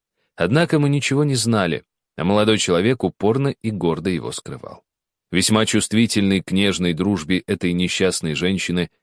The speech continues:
Рультабиль, тем не менее, был чрезвычайно сдержан и в отношениях с нею сохранял трогательную учтивость,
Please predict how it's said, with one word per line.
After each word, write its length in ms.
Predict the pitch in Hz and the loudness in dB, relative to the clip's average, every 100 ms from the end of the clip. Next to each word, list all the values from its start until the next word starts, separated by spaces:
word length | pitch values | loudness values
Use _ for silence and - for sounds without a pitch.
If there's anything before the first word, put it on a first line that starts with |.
| _ | _
Рультабиль, 640 | - 110 147 147 127 139 143 | 0 2 2 2 2 2 0
тем 220 | 131 139 | 0 2
не 100 | 131 | 2
менее, 320 | 117 123 139 | 2 2 2
был 180 | 110 120 | 2 2
чрезвычайно 760 | 113 104 107 101 - 101 120 98 | 0 0 0 0 0 0 0 0
сдержан 560 | 76 76 87 107 131 - _ - | -2 0 0 2 -4 -6 _ -2
и 100 | 92 | 2
в 60 | |
отношениях 560 | 113 101 90 123 160 131 | 2 0 0 0 0 -2
с 120 | - | -2
нею 220 | 90 110 | 0 0
сохранял 520 | - - 82 82 104 | 0 -2 -2 0 -2
трогательную 640 | - 82 82 85 92 90 110 | 0 0 0 -2 -2 0 0
учтивость, 580 | 123 - 180 - - | -2 -4 -4 -4 -8